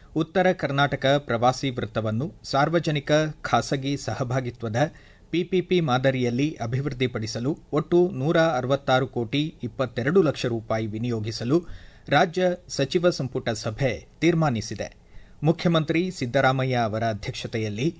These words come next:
ಬೆಂಗಳೂರಿನಲ್ಲಿ ಜರುಗಿದ ಮಹತ್ವದ ಸಭೆಯಲ್ಲಿ ರಾಯಚೂರು ಜಿಲ್ಲೆಯಲ್ಲಿ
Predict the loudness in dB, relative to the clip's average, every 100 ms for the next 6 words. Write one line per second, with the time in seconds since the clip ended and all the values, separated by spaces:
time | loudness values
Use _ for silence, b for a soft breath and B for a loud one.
0 | b b -2 0 4 4 4 2 2 2
1 | 2 2 2 4 2 0 -2 -2 -2 0
2 | -2 -4 -6 -4 -2 0 -2 -4 b b
3 | 0 2 2 2 2 2 2 4 4 4
4 | 0 -4